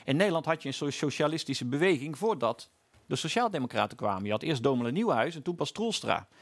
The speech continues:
En die leerden emancipatie, zelfemancipatie, zelf strijden.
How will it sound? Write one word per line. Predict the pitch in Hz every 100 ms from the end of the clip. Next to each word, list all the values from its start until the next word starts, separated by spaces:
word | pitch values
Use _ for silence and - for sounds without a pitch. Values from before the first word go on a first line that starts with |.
| - - -
En | 139
die | 160 247
leerden | 226 214 196 226 - - _ _ -
emancipatie, | 185 185 160 170 214 175 - 117
zelfemancipatie, | 104 196 208 - 127 113 - - 104 101 - 101
zelf | 143 202 220
strijden. | - 175 156 104 98